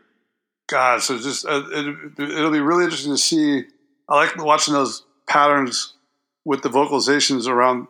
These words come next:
the time of year, you know, the different seasons, how you get the different calls. It'll be interesting to see when we get more data and analysis over the coming up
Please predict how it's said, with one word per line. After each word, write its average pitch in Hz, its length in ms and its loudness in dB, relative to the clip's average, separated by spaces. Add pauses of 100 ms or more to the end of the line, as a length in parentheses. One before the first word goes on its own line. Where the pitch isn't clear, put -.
(140)
the 120 120 -2
time 135 360 0
of 120 60 0
year, 131 240 2
you 120 80 0
know, 117 100 0
the 113 80 -2
different 123 320 -4
seasons, 131 600 -4 (120)
how 123 80 0
you 120 80 0
get 127 120 -4
the - 60 -12
different 113 320 -8
calls. 113 680 2
It'll 127 200 0
be 135 60 2
interesting 151 280 -2
to 139 80 -2
see 151 200 -2
when 135 280 -2 (500)
we 143 80 -4
get 147 160 0
more 139 180 4
data 131 420 4
and 113 180 -4 (500)
analysis 135 600 0
over 131 160 0
the 120 240 -4 (280)
coming 139 240 -2
up 127 120 -4